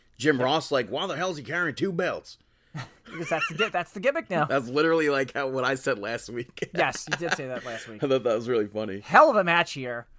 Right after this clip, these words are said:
Speaker 2: A lot of cool spots.
Speaker 1: I w-, for me, though, I wasn't too keen on seeing this match again. And for the
Speaker 2: Wha-
Speaker 1: most part, I wasn't, like, I
Speaker 2: They
Speaker 1: wasn't
Speaker 2: hyped it
Speaker 1: about it.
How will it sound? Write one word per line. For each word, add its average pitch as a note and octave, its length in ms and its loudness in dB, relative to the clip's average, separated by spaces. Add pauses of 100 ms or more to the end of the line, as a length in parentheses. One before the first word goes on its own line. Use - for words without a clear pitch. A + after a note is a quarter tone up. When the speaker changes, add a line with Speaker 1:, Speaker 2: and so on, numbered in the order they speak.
(160)
Speaker 2:
A D3+ 60 -10
lot G#3 240 4
of A3 60 -4
cool F#3 140 -12
spots. - 680 -4 (100)
Speaker 1:
I - 100 -6
w-, E3+ 180 -6 (340)
for - 280 -8
me, D#3+ 220 -2
though, A3+ 120 -2
I D3 100 2
wasn't A3 320 0
too A3+ 140 -4
keen F3 360 -6
on C3 160 -4
seeing D#3 360 -4
this A2 140 -6
match F#2 300 -8
again. D#2 360 -10 (200)
And A2 260 -8
for B2+ 120 -2
the B2 60 -2
Speaker 2:
Wha- A#2 60 -4
Speaker 1:
most C#3 280 2
part, C#3 200 -4
I A2+ 120 -2
wasn't, D#3+ 440 -4
like, C#3+ 360 -6 (320)
I G#2+ 60 -14
Speaker 2:
They D3+ 100 0
Speaker 1:
wasn't A3 220 2
Speaker 2:
hyped - 40 -14
it - 40 -14
Speaker 1:
about G2+ 280 -8
it. - 160 -14